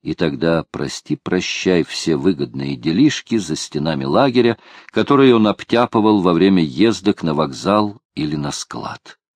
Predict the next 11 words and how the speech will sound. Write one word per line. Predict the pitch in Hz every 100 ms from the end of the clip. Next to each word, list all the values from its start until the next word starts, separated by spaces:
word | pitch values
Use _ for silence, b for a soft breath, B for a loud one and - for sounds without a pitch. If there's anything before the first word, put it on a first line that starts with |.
| _ _ _ _ _ _ _ _ _ _ _ _ _ _ _ -
«Это | 90 - 90 87 80 _ _ -
как | 92 104 90
же | 80 92
всё | - - 98
понимать?» — | - 92 92 87 67 - - - _ _ _ _ _ -
спросил | - - 71 - 90 85
он | 82 78 -
у | - 78
Лысого | 80 101 - 95 98 -
уже | 76 76
спокойнее. | - 85 - 64 62 64 64